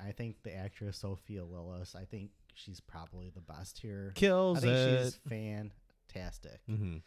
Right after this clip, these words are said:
Speaker 1: And they didn't do her justice, and I'll just say that. Um, <laughs> maybe that's for another episode when we have three hours <laughs> to cover it,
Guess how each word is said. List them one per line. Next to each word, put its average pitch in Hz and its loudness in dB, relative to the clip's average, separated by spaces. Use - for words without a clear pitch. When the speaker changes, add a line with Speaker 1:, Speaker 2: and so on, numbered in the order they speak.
Speaker 1:
And 95 -10
they 92 -10
didn't 101 -10
do 98 -10
her 85 -10
justice, - -16
and 82 -16
I'll 92 -14
just 90 -14
say - -12
that. - -18
Um, 139 4
<laughs> - -16
maybe 127 -2
that's 123 0
for 113 0
another 95 -4
episode 90 -8
when 90 -10
we 87 -8
have 82 -8
three 98 -6
hours 87 2
<laughs> 202 10
to - 0
cover 127 0
it, - -8